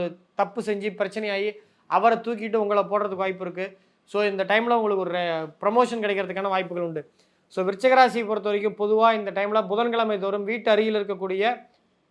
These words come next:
பெருமாள் கோயிலுக்கு ஒரு முறை போய், வீட்டு அருகில் இருக்கக்கூடிய பெருமாள் கோயிலுக்கு வாரந்தோறும் பெருமாள் கோயிலுக்கு போய் புதன்கிழமை தோறும்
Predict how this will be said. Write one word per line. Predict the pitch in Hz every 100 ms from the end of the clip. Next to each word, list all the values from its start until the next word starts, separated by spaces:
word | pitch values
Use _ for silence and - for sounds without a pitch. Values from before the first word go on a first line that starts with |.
| _
பெருமாள் | 202 240 262 247
கோயிலுக்கு | 226 220 202
ஒரு | 202
முறை | 196 214
போய், | 185 202 214 220 - -
வீட்டு | 190 233 226
அருகில் | 220 240
இருக்கக்கூடிய | 226 208 196 190 170
பெருமாள் | 190 214 202
கோயிலுக்கு | 185 196 208
வாரந்தோறும் | 180 214 214 220 226
பெருமாள் | 202 220 226 208
கோயிலுக்கு | 202 185 170
போய் | 185 202
புதன்கிழமை | 196 220 214 208 190
தோறும் | 175 180 220